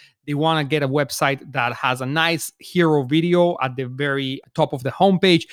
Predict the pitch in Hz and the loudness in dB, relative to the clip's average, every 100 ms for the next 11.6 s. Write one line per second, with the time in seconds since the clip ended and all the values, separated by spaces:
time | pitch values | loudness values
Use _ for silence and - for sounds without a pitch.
0 | - - 151 131 202 214 - - - 147 | -8 -2 0 2 4 2 0 -10 -2 0
1 | 160 156 120 143 175 165 - - 254 160 | 0 -2 -4 2 2 0 -4 -2 0 2
2 | 127 - 147 131 208 175 127 - _ _ | 0 -6 -12 0 4 4 2 -10 _ _
3 | _ - 226 247 - 214 - - 247 233 | _ -4 -2 0 -2 -4 -4 -2 0 -2
4 | - 147 143 - - 190 220 175 131 123 | -2 -4 -4 -10 -10 -4 0 0 -2 -4
5 | 123 - 127 165 180 180 175 151 151 143 | -8 -12 -8 -4 -2 -2 -6 -4 -2 -2
6 | 131 156 135 123 123 - _ 165 131 127 | -4 -4 -2 -2 -6 -12 _ -6 -6 -2
7 | 190 208 185 170 165 180 190 185 175 165 | 2 2 0 0 4 6 6 4 2 -2
8 | - _ _ - 190 214 214 180 139 - | -10 _ _ -10 -2 0 0 -2 -4 -6
9 | 180 190 208 156 - 139 143 185 175 147 | -2 2 2 0 -6 -8 -6 -4 -4 -6
10 | - 156 180 170 131 120 - _ _ _ | -4 0 0 0 -4 -4 -12 _ _ _
11 | 170 156 160 143 - | -2 2 2 0 -4